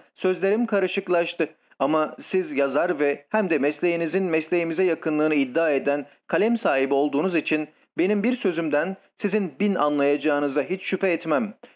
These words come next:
Bizim oyuncağımız dilbazlık, sermayemiz kurnazlıktır.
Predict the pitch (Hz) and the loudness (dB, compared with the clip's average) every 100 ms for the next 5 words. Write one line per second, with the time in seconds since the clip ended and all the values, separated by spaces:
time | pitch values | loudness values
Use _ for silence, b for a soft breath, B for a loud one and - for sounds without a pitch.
0 | B 165 185 247 180 180 170 175 170 170 | B -4 0 2 2 0 0 0 0 0
1 | 202 180 160 151 147 147 135 180 - _ | -2 -2 -2 0 0 0 0 -2 -4 _
2 | _ - 170 165 170 170 170 202 - 180 | _ -2 0 2 2 2 0 -2 -2 -2
3 | 165 165 147 160 - 131 | 0 0 0 -2 0 -2